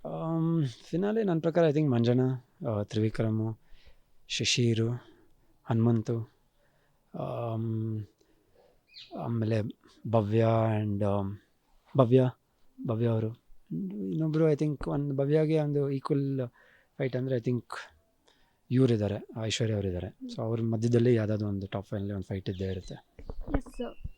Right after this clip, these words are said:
Speaker 2: ಯಾರು Bigg Boss-ನ ಗೆಲ್ಬಹುದು ಅನ್ಸುತ್ತೆ, ಗೆಲ್ಬೇಕು ನಿಮ್ಗೆ? ಗೆಲ್ಬಹುದು, ಗೆಲ್ಬೇಕು?
Speaker 1: ಆಮ್, I think, see, ನನಗೆ ತುಂಬಾ ಹತ್ರವಾದವರು I think, ಆಮ್, ತ್ರಿವಿಕ್ರಮು, ಶಿಶಿರು ಮತ್ತೆ ಮಂಜಣ್ಣ.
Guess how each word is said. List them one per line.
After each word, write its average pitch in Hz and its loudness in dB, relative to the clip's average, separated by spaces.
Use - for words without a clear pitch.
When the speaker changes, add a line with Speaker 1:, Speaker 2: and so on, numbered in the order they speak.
Speaker 2:
ಯಾರು 269 8
Bigg 220 2
Boss-ನ 285 4
ಗೆಲ್ಬಹುದು 262 10
ಅನ್ಸುತ್ತೆ, 254 8
ಗೆಲ್ಬೇಕು 247 6
ನಿಮ್ಗೆ? 220 4
ಗೆಲ್ಬಹುದು, 285 10
ಗೆಲ್ಬೇಕು? 254 2
Speaker 1:
ಆಮ್, 190 2
I 190 8
think, 247 6
see, 185 8
ನನಗೆ 185 10
ತುಂಬಾ 165 10
ಹತ್ರವಾದವರು 135 6
I 117 4
think, 131 0
ಆಮ್, 95 0
ತ್ರಿವಿಕ್ರಮು, 113 0
ಶಿಶಿರು 113 -2
ಮತ್ತೆ 117 -2
ಮಂಜಣ್ಣ. 101 0